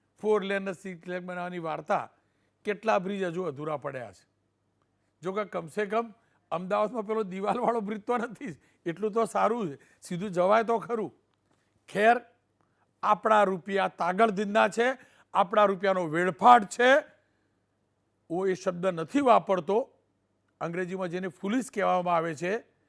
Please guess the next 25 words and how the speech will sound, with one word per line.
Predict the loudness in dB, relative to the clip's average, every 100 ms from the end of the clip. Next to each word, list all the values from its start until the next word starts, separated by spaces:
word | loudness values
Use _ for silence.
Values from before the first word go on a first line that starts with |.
| _ _
પણ | -2
આપણને | 0 -2 -6
બનાવવાનો | -4 -4 -2 -4 -4
આ | -6
પ્રયાસ | -4 -2 -2 -2 -6
છે, | -16 -20 -20 _ _ _ _ _ _ _ 4
પ્રયાસ | 8 10 8 0 -14
છે. | -14 -14 _ _ _
અને | -8 -8
એટલે | -6 -10 -4 2 2
જ | 0 _ _ _ _
આપણે | 0 2 2 0
સતર્ક | 0 -4 -4 -4
રહેવું | -4 -4 -4
જરૂરી | -4 -4 -4 -6
છે, | -4 -4 -6 _ _ _ _
પ્રશાસનને | -2 0 0 -2 -2 -6 -6 -6
હેમરિંગ | -6 0 4 4 2
કરવું | -4 -6 -6
જરૂરી | -8 -10 -8 -10 -10
છે | -8 -8
કે | -12 _ -14
મહેરબાની | -6 -4 -2 0 -2 -2
કરો | -2 0
સાહેબ, | 2 6 6